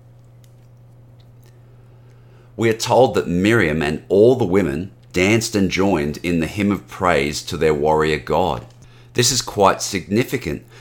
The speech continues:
because throughout the book of Exodus, men have engaged in mimetic rivalry with one another,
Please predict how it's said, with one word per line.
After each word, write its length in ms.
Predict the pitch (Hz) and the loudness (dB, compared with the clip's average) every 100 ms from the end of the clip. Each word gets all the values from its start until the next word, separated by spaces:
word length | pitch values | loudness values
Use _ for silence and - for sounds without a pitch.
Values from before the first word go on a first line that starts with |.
| - | -8
because 380 | 104 - 104 95 | -6 0 0 0
throughout 460 | - 101 104 117 120 | -2 0 2 0 -4
the 40 | |
book 240 | 107 110 | -4 -2
of 140 | 92 - - | -2 -4 -4
Exodus, 680 | 110 - 76 71 - - - - | -4 -4 -6 -4 -6 -12 -20 -12
men 320 | 85 98 117 | -4 0 2
have 180 | 127 135 | 2 0
engaged 540 | 113 104 85 82 85 87 | 0 0 2 2 0 -4
in 120 | 82 | -4
mimetic 400 | 82 90 107 101 | -2 0 -2 0
rivalry 720 | 87 80 80 80 78 78 78 64 | 0 2 0 -4 -2 -2 -6 -6
with 240 | 82 - | -6 -2
one 180 | 78 76 | -2 0
another, 500 | 73 95 110 71 | 0 0 0 -4